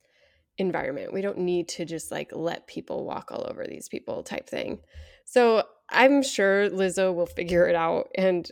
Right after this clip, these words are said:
I don't think we've seen the last of her. Um, and I just hope she does it in a way that's not, like, uh, I don't know, kinda closing down any of it, you know?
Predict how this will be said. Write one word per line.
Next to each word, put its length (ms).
I 120
don't 280
think 160
we've 160
seen 160
the 80
last 320
of 80
her. 320
Um, 600
and 800
I 120
just 200
hope 380
she 180
does 180
it 120
in 100
a 60
way 360
that's 340
not, 260
like, 520
uh, 100
I 140
don't 120
know, 120
kinda 260
closing 540
down 560
any 240
of 100
it, 260
you 140
know? 320